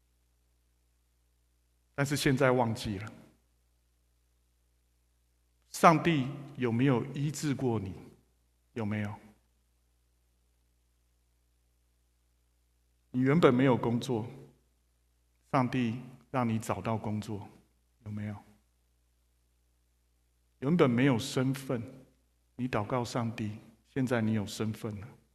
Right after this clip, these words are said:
原本没有孩子，你祷告上帝，你现在有孩子了。你不是第一个忘记的人。路加福音十七章，耶稣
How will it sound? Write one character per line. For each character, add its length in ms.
原 140
本 140
没 120
有 120
孩 240
子， 240
你 120
祷 140
告 180
上 260
帝， 200
你 120
现 180
在 200
有 120
孩 220
子 220
了。 160
你 100
不 100
是 140
第 320
一 40
个 120
忘 200
记 240
的 120
人。 180
路 140
加 200
福 160
音 100
十 140
七 180
章， 240
耶 160
稣 200